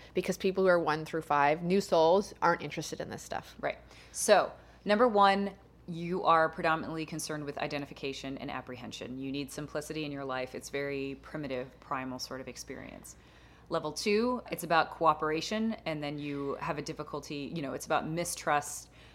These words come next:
Speaker 2: There's a lot of misogyny in it. It's that, that kind of level of existence. Level three, you're aiming for belonging, and you may struggle or want to be in conformity. So it's that whole, "We believe in the glorious afterlife."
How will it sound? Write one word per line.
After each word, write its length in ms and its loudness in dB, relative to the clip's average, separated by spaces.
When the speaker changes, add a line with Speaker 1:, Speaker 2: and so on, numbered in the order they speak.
Speaker 2:
There's 160 -6
a 80 -2
lot 220 2
of 80 -6
misogyny 580 4
in 100 -2
it. 220 -2
It's 140 -10
that, 220 -2
that 180 0
kind 180 -6
of 140 -12
level 280 -2
of 80 -8
existence. 800 -12
Level 260 0
three, 560 0
you're 160 -2
aiming 320 0
for 260 0
belonging, 800 2
and 480 0
you 160 -4
may 180 -2
struggle 600 0
or 580 -2
want 280 0
to 140 -8
be 220 -6
in 140 -6
conformity. 840 -8
So 580 -2
it's 460 -18
that 240 4
whole, 480 4
"We 280 -4
believe 420 -2
in 100 -4
the 80 -4
glorious 520 -2
afterlife." 600 -2